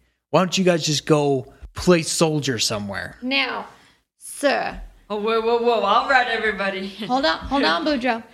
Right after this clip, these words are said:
Speaker 2: Hold on. I know. You don't like confrontation, and I don't mean to be confrontational.
Speaker 3: All right.
Speaker 2: Sir, she asked to be put on your schedule, and this fine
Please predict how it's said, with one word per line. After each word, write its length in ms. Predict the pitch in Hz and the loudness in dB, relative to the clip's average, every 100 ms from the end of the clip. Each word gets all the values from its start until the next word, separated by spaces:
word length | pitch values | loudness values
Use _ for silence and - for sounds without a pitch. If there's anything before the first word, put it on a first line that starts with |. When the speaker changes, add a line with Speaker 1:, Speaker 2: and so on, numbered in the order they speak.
| - | -8
Speaker 2:
Hold 200 | 254 254 | -4 -2
on. 200 | 269 214 - _ _ _ - 311 277 - | -2 -4 -10 _ _ _ -18 -12 -12 -4
I 160 | 233 262 | 0 2
know. 200 | 262 - - 226 | 0 -4 -6 -2
You 140 | 262 | 0
don't 180 | 269 254 | 4 4
like 200 | 247 - | 4 0
confrontation, 760 | 311 339 392 392 403 381 415 427 427 _ _ _ - | 2 0 0 0 0 0 -4 -6 -12 _ _ _ -4
and 100 | 262 | 0
I 120 | 262 | 0
don't 220 | 247 254 | 0 0
mean 160 | 247 247 | 0 0
to 60 | 254 | -2
be 120 | 294 | -4
confrontational. 880 | 311 294 330 320 381 381 403 381 - - 214 | -4 -6 -6 0 0 0 -2 -4 -4 -10 -4
Speaker 3:
All 220 | 247 233 | -4 0
right. 360 | 233 269 277 - _ _ - - - - _ _ _ _ _ _ _ _ _ _ | 0 -2 -6 -18 _ _ -20 -18 -18 -20 _ _ _ _ _ _ _ _ _ _
Speaker 2:
Sir, 480 | - - 262 220 240 - _ _ _ | -20 -4 0 0 -2 -8 _ _ _
she 280 | - 330 359 | -4 2 2
asked 380 | - 320 370 - | 2 -2 -2 -6
to 80 | 330 | 0
be 120 | 285 | 0
put 280 | 254 294 - | 2 -2 0
on 240 | 233 233 233 | 0 2 0
your 140 | 220 | -2
schedule, 460 | - 240 214 196 196 | -4 -2 -2 -2 -4
and 180 | 214 | 0
this 160 | 233 240 | 0 0
fine 400 | 311 302 311 294 | 0 0 -2 -8